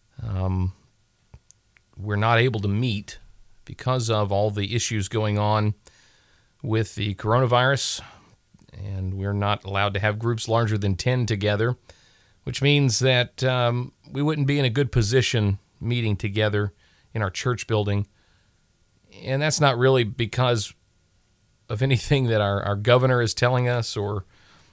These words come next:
or that anybody, any rules anybody are, are making. It's really an issue of the fact that we have a number of folks in our congregation that would be susceptible to this disease, not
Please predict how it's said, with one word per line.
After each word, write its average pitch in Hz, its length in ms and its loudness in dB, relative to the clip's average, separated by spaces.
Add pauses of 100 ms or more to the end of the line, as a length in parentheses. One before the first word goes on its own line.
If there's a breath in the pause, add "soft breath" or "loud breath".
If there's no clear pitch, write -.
(160 soft breath)
or 107 120 -2
that 107 120 0
anybody, 110 580 0
any 113 160 0
rules 120 360 2
anybody 110 400 2
are, 107 180 -2
are 110 80 -6
making. 113 400 -2
It's 104 260 -4
really 120 320 2
an 110 80 0
issue 107 380 -2
of 104 340 -4
the 110 120 -8
fact 101 320 -2
that 107 80 -8
we 110 160 -4
have 104 220 -2 (500)
a 120 100 -4
number 117 380 0
of 104 200 -6 (840 soft breath)
folks - 400 4
in 131 80 6
our 120 120 4
congregation 120 880 2
that 117 380 2
would 113 200 -2
be 120 160 0
susceptible 113 720 -2
to 120 100 -2
this 107 220 -2
disease, 110 640 -2 (960)
not 104 380 0